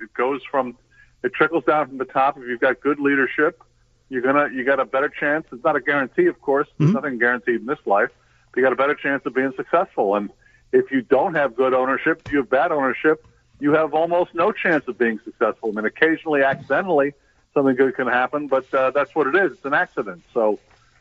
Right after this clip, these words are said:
Speaker 1: uh, that's a, that's a lesson learned for sure.
Speaker 2: Yeah, and, and again, he, he, and here's where they put themselves in a bind. Uh, would you say that Matt Rhule has done a remarkable job with the Carolina Panthers at three and two?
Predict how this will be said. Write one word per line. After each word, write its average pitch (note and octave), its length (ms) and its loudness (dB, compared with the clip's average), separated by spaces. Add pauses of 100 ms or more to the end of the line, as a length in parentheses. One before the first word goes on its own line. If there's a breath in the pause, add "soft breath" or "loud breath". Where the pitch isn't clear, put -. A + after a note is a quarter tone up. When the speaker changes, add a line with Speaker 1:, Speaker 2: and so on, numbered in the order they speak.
(120)
Speaker 1:
uh, A2+ 220 4
that's C#3 220 -2
a, C#3 100 4
that's C#3+ 200 0
a D#3 60 2
lesson C3+ 360 0
learned B2 240 0
for A2+ 100 -4
sure. G#2 460 0
Speaker 2:
Yeah, C#3 320 2 (120)
and, D#3 120 4
and E3 220 4
again, D3+ 260 2 (160)
he, F#3+ 240 -4
he, - 220 -2
and C#3+ 100 4
here's G3 240 2
where F#3 140 0
they C#3 80 2
put C3+ 240 -4
themselves B2+ 400 0
in A#2 100 2
a G2+ 40 -2
bind. G#2 500 2 (420 loud breath)
Uh, G#2+ 500 2 (300 soft breath)
would C3 140 2
you F#3+ 140 4
say G3+ 180 0
that C3+ 160 0
Matt C3 300 4
Rhule B2 420 2
has G#2+ 180 -2
done A2+ 140 2
a G#2 60 0
remarkable G#2+ 600 0
job A2 300 0
with G#2 100 -2
the G#2 60 -8
Carolina A2+ 460 0
Panthers G#2 420 -2
at G#2 100 -4
three A2 220 0
and G#2+ 100 2
two? G#2+ 280 0